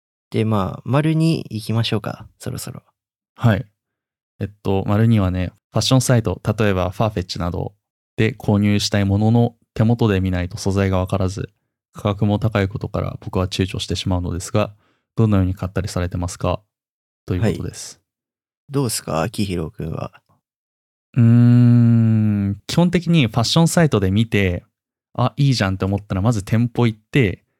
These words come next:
Speaker 2: 触って、着て、良いなと思って、パーフェッチとそのお店で価格差があれば、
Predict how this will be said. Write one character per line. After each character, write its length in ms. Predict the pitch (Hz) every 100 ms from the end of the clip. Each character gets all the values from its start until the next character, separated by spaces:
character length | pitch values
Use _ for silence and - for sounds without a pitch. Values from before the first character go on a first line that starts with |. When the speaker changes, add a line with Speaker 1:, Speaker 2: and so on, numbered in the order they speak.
| _ -
Speaker 2:
触 280 | - 117
っ 60 | 131 - -
て、 280 | 143 90 -
着 120 | -
て、 340 | 139 117 - -
良 160 | 135
い 60 | 143
な 180 | 110 110
と 100 | 107
思 120 | 104
っ 80 | 107
て、 360 | - 143 143 - _ _ _
パ 120 | 143
ー 40 |
フ 100 | 135
ェ 40 | 113
ッ 40 |
チ 140 | 107 -
と 320 | 143 104 92
そ 180 | - 113
の 320 | 104 101 101 -
お 120 | 113
店 240 | 107 113
で 160 | 107 101
価 140 | 101
格 200 | 123 120
差 140 | - 120
が 160 | 107
あ 40 | 113
れ 100 | 113
ば、 360 | 123 131 135